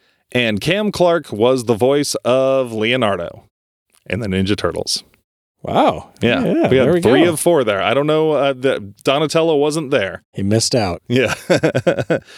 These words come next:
Speaker 1: But, I mean, those voice talents, like, bravo. Oh, man, I don't have the list in front of me, but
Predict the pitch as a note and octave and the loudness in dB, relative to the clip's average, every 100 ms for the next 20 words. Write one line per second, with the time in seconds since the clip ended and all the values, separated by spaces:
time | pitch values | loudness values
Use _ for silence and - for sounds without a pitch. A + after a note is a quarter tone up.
0 | - - - C3 B2+ B2+ A2 - - C3+ | -20 -6 0 2 2 0 -2 -6 -2 2
1 | D#3+ A#2 D3 D#3+ - A2+ G#2 G2+ - - | 2 2 0 0 0 0 0 -2 -6 -8
2 | - G2+ F#2+ - _ _ _ - G#2 C3 | -4 -2 -2 -6 _ _ _ -2 2 2
3 | B2 B2 F#2 - _ - A2+ A#2 G#2+ A#2 | 0 -2 -4 -12 _ -6 0 2 2 0
4 | G2+ G#2 C3 C3 A2+ A2+ A#2 A2+ G2+ A#2+ | 2 0 0 0 0 0 0 -4 -2 -2
5 | A#2 G2 F#2+ F#2+ | 0 -2 0 -2